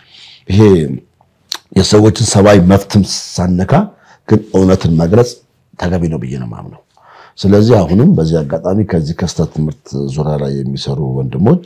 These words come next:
እን-፣ ፍጹም ክርስቲያናዊ ጨዋነት በተሞላበት መንገድ ሐሳባቸውን እንዲገልጹ እናበረታታለን። ግን ወደ ስድብ፣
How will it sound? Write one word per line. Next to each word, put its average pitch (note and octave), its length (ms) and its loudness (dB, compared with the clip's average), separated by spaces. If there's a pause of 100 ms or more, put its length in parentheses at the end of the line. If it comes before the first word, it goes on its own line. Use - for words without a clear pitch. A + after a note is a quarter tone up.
(680)
እን-፣ E2 400 -2
ፍጹም - 340 -2
ክርስቲያናዊ E2 500 -4
ጨዋነት D#2 380 -6
በተሞላበት C2 720 -8
መንገድ D3+ 280 0
ሐሳባቸውን C#2+ 580 -10
እንዲገልጹ C3+ 460 -10
እናበረታታለን። - 800 -4 (680)
ግን A2+ 160 4
ወደ F2+ 220 2
ስድብ፣ D#2 320 -4